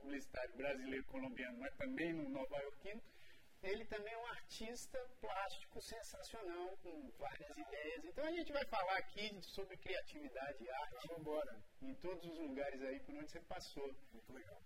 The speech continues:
Speaker 1: Você, você começou a sua, sua carreira na Colômbia, né?
Speaker 2: Cara, eu nasci em Cali,
Speaker 1: Uhum.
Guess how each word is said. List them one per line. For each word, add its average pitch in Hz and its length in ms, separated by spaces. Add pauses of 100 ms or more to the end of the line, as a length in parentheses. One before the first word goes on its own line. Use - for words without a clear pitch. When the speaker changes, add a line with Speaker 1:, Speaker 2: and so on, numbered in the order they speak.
(100)
Speaker 1:
Você, 151 320
você 175 320
começou 208 560
a 226 80
sua, 170 560
sua - 180
carreira 180 500
na 170 140
Colômbia, 170 480
né? - 80 (180)
Speaker 2:
Cara, - 280
eu 147 340 (160)
nasci 147 960
em 151 120 (120)
Cali, 139 460 (280)
Speaker 1:
Uhum. - 300